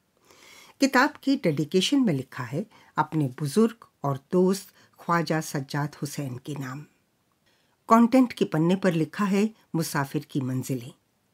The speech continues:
और फिर सिलसिलेवार तरीके से सफर की तफसील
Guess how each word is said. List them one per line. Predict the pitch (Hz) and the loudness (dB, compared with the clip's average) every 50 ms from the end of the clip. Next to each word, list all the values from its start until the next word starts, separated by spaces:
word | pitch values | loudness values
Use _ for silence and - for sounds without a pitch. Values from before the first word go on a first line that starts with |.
| - | -8
और | 156 143 - - | -8 -8 -8 -4
फिर | - 185 220 - _ _ _ _ _ _ | -2 -2 -2 -2 _ _ _ _ _ _
सिलसिलेवार | - - - - 277 269 233 233 - - 262 240 226 165 143 143 151 151 - | -20 -16 0 4 4 4 4 4 0 0 2 2 2 0 0 -2 -2 -4 -4
तरीके | - 143 127 143 143 - - 247 | -4 -2 -2 -2 -2 0 0 0
से | 254 - - 160 160 185 - - - - | 0 2 0 0 0 0 -4 -16 -20 -18
सफर | _ - - 220 214 - 165 | _ -4 -4 -4 -2 -2 -6
की | - _ - 160 | -6 _ -8 -8
तफसील | 147 - 143 - - - - 185 202 214 | -6 -6 -8 -8 -8 -4 -2 0 0 -2